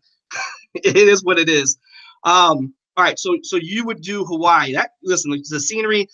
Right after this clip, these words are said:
you know, whenever, when I thought about that question, the one thing I thought about was obviously the opening scene to, um, you know, the, the, the opening scene to Spike Lee's movie, He Got Game.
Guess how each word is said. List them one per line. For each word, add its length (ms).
you 80
know, 120
whenever, 400
when 120
I 80
thought 240
about 200
that 180
question, 640
the 80
one 260
thing 220
I 180
thought 220
about 320
was 180
obviously 400
the 120
opening 320
scene 420
to, 400
um, 540
you 100
know, 140
the, 220
the, 180
the 120
opening 280
scene 220
to 60
Spike 340
Lee's 180
movie, 220
He 160
Got 220
Game. 420